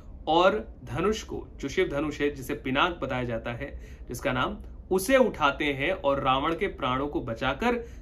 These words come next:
सीता को स्वयंवर में जीतते हैं। खैर, ये कहानी बहुत लंबी है, अ, मैंने तो आपको last में थोड़ा जल्दी में बता दिया, लेकिन रावण के घमंड की जो बात मैंने आपको बताई कि कैसे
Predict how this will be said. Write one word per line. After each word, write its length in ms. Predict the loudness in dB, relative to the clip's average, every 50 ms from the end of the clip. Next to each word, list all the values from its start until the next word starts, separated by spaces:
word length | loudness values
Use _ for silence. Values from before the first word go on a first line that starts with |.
| -14
सीता 480 | -12 -4 0 0 2 2 2 2 0 2
को 180 | 0 0 0
स्वयंवर 640 | -2 -2 0 0 2 2 2 2 2 0 -2 -2 -2
में 300 | 0 0 0 0 -2 -4 -8 -12 -14 -12 -10
जीतते 540 | -8 -4 0 2 2 2 2 -2 -4 -2 -2
हैं। 460 | -4 -4 -6 -10 -12 -12 -14 -16 -6 -4
खैर, 140 | -2 0 0
ये 60 | -2
कहानी 340 | -2 -2 -2 0 0 0 -2
बहुत 520 | -2 -4 -6 -4 2 4 4 4 4 4
लंबी 360 | 2 2 2 0 0 0 0
है, 380 | 0 0 -2 -4 -6 -10 -14 -14 -16 -16 -16 -14 -10 -6
अ, 80 | -2 -2 0 2 2 2 2 0 -2 -4 -8 -12 -10
मैंने 180 | -8 -6 -4 -4
तो 100 | 0 0
आपको 260 | 0 0 0 0 -2
last 340 | 0 2 2 2 0 0 -4
में 80 | -6 -2 0
थोड़ा 100 | 0 0
जल्दी 300 | 0 0 -2 -2 -2 -4
में 100 | -4 -4
बता 200 | -4 -4 -2 0
दिया, 160 | 0 2 2
लेकिन 260 | 2 0 0 -2 0
रावण 340 | 2 2 2 4 2 0 0
के 140 | 2 0 0
घमंड 380 | 0 -2 0 2 4 4 4
की 100 | 2 2
जो 120 | 2 2 2
बात 180 | 4 2 2 2
मैंने 120 | 0 0 0
आपको 180 | 0 0 -2
बताई 240 | -4 -2 -2 -2 -2
कि 100 | -2 -4
कैसे 400 | -4 -4 -2 0 0 0 0 -2